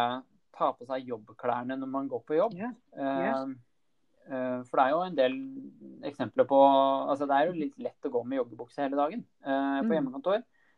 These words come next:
Speaker 1: men det
Speaker 2: Ja.
Speaker 1: gjør også noe med deg mentalt å kle deg som du skulle på jobb, og så gjennomføre arbeidsdagen, så kan du heller skifte etter jobben. For å
Speaker 2: Mm.
Speaker 1: ta vare på de overgangene du kan gjøre. Så det å
Speaker 2: Mm.
Speaker 1: ha struktur, det er smart.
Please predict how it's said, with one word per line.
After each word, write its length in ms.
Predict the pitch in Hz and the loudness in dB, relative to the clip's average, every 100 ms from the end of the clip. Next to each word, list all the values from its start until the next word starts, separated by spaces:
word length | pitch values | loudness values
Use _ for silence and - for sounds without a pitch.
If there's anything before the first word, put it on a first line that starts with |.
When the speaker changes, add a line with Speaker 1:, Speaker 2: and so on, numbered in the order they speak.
| - | -2
Speaker 1:
men 140 | 147 | 0
det 80 | 165 | 0
Speaker 2:
Ja. 80 | 196 | -2
Speaker 1:
gjør 400 | 123 135 170 131 | 0 6 6 4
også 220 | 120 160 | -6 -4
noe 260 | 156 135 135 | -2 0 0
med 320 | 135 117 110 113 | -2 -4 -2 4
deg 200 | 120 127 | 4 4
mentalt 540 | 139 - 151 190 - | -2 0 4 4 2
å 80 | - | -10
kle 340 | - 120 113 113 | -8 -8 -4 0
deg 160 | 139 - | -2 -2
som 360 | _ 120 113 | _ -10 -10
du 80 | 117 | -12
skulle 300 | 143 - 120 | -10 -6 -4
på 160 | 110 131 | 2 6
jobb, 220 | 165 208 - _ | 4 2 -12 _
og 140 | 131 | -10
så 100 | 123 135 | -6 -2
gjennomføre 480 | 123 113 110 131 135 | -2 -4 -2 2 2
arbeidsdagen, 400 | 123 117 127 151 | 0 2 0 0
så 60 | - | -6
kan 100 | 127 | -6
du 80 | |
heller 220 | 120 123 120 | -6 -6 -12
skifte 480 | - - _ - - | -14 -20 _ -8 -8
etter 460 | - _ - 113 | -12 _ -6 -2
jobben. 340 | 110 - 127 131 _ _ _ _ _ - | -2 2 0 0 _ _ _ _ _ -4
For 140 | 285 | -2
å 20 | - | 4
Speaker 2:
Mm. 40 | |
Speaker 1:
ta 80 | 151 | 4
vare 400 | 151 156 123 120 | 10 10 10 4
på 140 | - | -10
de 100 | 139 135 | -10 -4
overgangene 680 | 139 113 113 113 117 117 | -4 -4 -6 -12 -12 -12
du 40 | 117 | -10
kan 180 | 135 131 | -8 -4
gjøre. 340 | 117 113 113 - _ _ _ _ | -4 -2 -6 -6 _ _ _ _
Så 120 | - 277 | 2 4
det 80 | |
å 60 | 143 | 4
Speaker 2:
Mm. 20 | |
Speaker 1:
ha 140 | 147 151 | 2 0
struktur, 640 | - - 190 - 196 233 277 _ _ - | -2 -14 -16 -14 -6 -6 -6 _ _ -8
det 100 | 123 | -6
er 60 | |
smart. 520 | 127 127 123 - - | -6 -2 -4 -4 -16